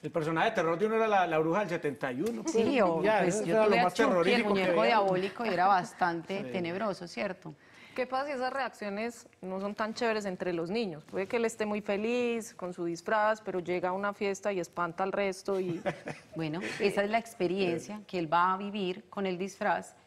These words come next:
Speaker 2: y para eso está el adulto.
Speaker 3: Él y los demás.
Speaker 2: Para que acompañe.
Speaker 3: <laughs>
Speaker 2: Claro, pero el adulto sí acompaña, puede decirle, "¿Te diste cuenta lo que generó tu disfraz?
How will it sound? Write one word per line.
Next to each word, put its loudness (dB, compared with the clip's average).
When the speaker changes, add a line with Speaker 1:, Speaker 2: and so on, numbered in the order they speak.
Speaker 2:
y -6
para 4
eso -2
está 0
el 2
adulto. 0
Speaker 3:
Él 2
y 4
los 4
demás. -4
Speaker 2:
Para 4
que 4
acompañe. 4
Speaker 3:
<laughs> -2
Speaker 2:
Claro, 6
pero 4
el 4
adulto 2
sí -2
acompaña, 2
puede 6
decirle, -2
"¿Te 0
diste -4
cuenta -8
lo -6
que -8
generó -6
tu -10
disfraz? -10